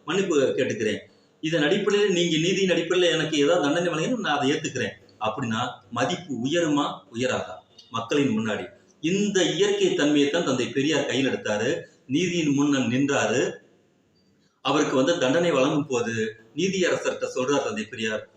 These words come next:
"உங்கள் உள்ளம் மகிழும் வண்ணம், உங்கள் உள்ளம் மகிழும் மனம் எவ்வளவுக்கு எவ்வளவு வேண்டுமானால் தண்டனையை நீங்கள் வழங்குங்கள்"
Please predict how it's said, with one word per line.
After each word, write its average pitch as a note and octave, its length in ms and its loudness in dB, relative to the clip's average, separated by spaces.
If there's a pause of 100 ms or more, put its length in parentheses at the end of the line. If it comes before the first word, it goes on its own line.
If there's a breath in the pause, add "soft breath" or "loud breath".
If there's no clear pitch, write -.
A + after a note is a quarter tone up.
(140)
"உங்கள் D3 320 2
உள்ளம் E3 580 0
மகிழும் E3+ 540 2
வண்ணம், C#3+ 500 0 (440)
உங்கள் C3+ 340 0
உள்ளம் E3+ 420 0
மகிழும் F3+ 420 0
மனம் E3+ 380 0
எவ்வளவுக்கு A3+ 680 0
எவ்வளவு E3+ 380 2
வேண்டுமானால் D#3 460 -2
தண்டனையை D#3+ 520 0 (140)
நீங்கள் C3+ 320 2
வழங்குங்கள்" B2 600 2